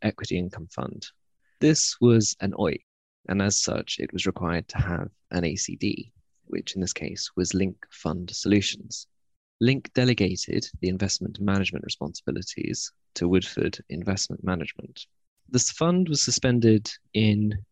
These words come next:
June two thousand and nineteen. And the issues leading to the suspension primarily concerned the liquidity of the fund. So the Woodford Fund promised daily liquidity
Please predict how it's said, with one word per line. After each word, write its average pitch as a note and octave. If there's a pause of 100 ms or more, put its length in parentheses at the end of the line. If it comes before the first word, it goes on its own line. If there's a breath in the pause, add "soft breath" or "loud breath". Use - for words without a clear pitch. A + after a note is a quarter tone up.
(140)
June G2+
two G2+
thousand F#2
and F2
nineteen. D#2+ (1040)
And A#2+
the C3+
issues D#3+
leading A#2
to -
the E2+
suspension - (120)
primarily A#2+
concerned G2+
the G2+
liquidity G2+ (220)
of -
the F2
fund. - (640)
So -
the C3
Woodford E3
Fund A#2 (160)
promised -
daily A2
liquidity G2